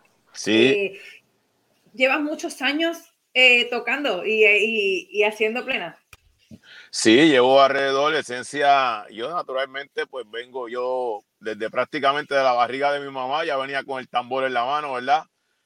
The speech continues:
Speaker 1: Pero
Speaker 2: Claro.
Speaker 1: estas cosas, el, nuestro ritmo que ya alrededor tiene de, de ciento y pico de años, ¿verdad? Lo que es la plena,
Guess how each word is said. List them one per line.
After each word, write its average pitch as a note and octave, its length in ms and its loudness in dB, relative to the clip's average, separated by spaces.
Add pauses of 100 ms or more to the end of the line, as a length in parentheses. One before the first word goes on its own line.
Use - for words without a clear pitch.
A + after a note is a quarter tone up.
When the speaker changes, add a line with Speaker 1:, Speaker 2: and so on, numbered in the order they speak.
(140)
Speaker 1:
Pero B2+ 440 0
Speaker 2:
Claro. C3 120 -2
Speaker 1:
estas F3 160 -4
cosas, C3+ 580 -4
el, A2+ 100 -12
nuestro A#2 340 -4
ritmo C3+ 360 -6
que B2 140 -4
ya A#2+ 180 2
alrededor B2 400 -4
tiene B2 240 -8
de, A2 360 -6
de F#2+ 160 -12
ciento A#2 320 -14
y A#2 40 -14
pico A#2+ 280 -6
de A2 100 4
años, C#3 260 0
¿verdad? A#2 460 2
Lo G#2 120 -12
que G2+ 100 -10
es G#2+ 40 -12
la C3 180 2
plena, A#2 360 -8